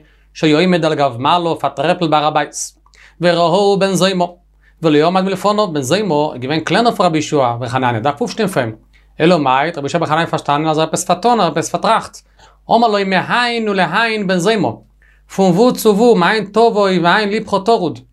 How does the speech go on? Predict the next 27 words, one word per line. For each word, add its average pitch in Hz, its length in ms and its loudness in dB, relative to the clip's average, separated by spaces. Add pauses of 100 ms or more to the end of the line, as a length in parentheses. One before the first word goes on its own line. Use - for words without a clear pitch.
(380)
אמר 196 300 0
לו, 190 100 0 (260)
צופו 202 420 -2
איסי 190 320 0
בין 170 220 -2
מים 180 320 0
עליונים 175 640 0
למים 175 420 0
התחתונים. 170 640 -2 (560)
הסידו, 160 680 0 (280)
מים 170 420 0
איבון 160 520 0
רקיע 175 340 2 (100)
ומים 147 300 -2
מתחת 190 400 -2
לרקיע, 185 380 0
ושתי 143 200 -4
למעשה 165 360 0
בראשיס. 196 640 -2 (1120)
ואין 175 320 2
בין 180 120 2
זה 170 160 2
לזה 185 240 2
לו 180 120 2
שלוש 202 300 0
אצבעות 170 340 2
בלבד. 147 320 0